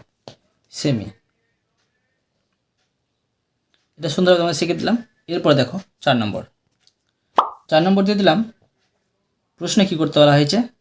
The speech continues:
দেখো। প্রশ্নে বলা হয়েছে, এবিসি একটি সমকোণী ত্রিভুজ আঁকি, সমকোণী মানে নব্বই ডিগ্রি। তো কোণ এবি, এ, বিএসি সমান নব্বই ডিগ্রি, বিসি সমান আট সেমি এবং কোণ এসিবি সমান পঁয়তাল্লিশ ডিগ্রি।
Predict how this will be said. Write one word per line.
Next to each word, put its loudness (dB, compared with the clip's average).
দেখো। 0
প্রশ্নে 2
বলা 6
হয়েছে, 0
এবিসি -4
একটি -6
সমকোণী -4
ত্রিভুজ -2
আঁকি, -6
সমকোণী -2
মানে 0
নব্বই 2
ডিগ্রি। -2
তো -18
কোণ -4
এবি, -2
এ, -6
বিএসি 2
সমান -2
নব্বই 4
ডিগ্রি, 0
বিসি -2
সমান 2
আট 2
সেমি 0
এবং -2
কোণ -4
এসিবি -2
সমান -4
পঁয়তাল্লিশ -2
ডিগ্রি। -2